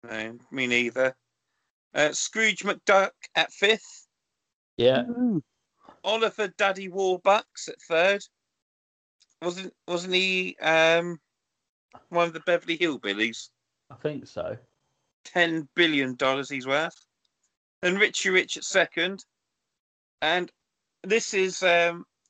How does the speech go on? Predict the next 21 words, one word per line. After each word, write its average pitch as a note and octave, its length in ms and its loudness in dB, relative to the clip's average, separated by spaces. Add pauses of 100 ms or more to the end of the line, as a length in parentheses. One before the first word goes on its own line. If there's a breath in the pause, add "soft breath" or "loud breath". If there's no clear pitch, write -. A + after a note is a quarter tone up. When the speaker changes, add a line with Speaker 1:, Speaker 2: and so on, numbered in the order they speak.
(200)
Speaker 1:
so E3+ 180 2
this F3+ 200 -4
is, E3+ 260 -4 (320)
this E3+ 200 -8
is F3 160 -6
the D#3+ 360 -4 (560)
false, - 1300 0 (140)
fictional, A#2+ 880 -6 (880)
or C#3 600 4 (640)
unseen E3 800 0
real D#3 260 0
people A2 500 -8
list. - 500 -2 (680)
Because E3 320 -2
at E3 120 -4
number F#3 300 0
one, E3 500 2 (800)
Santa A3 420 -4
Claus, G#2 560 -12 (460)
Father F#3 260 0
Christmas. - 720 -8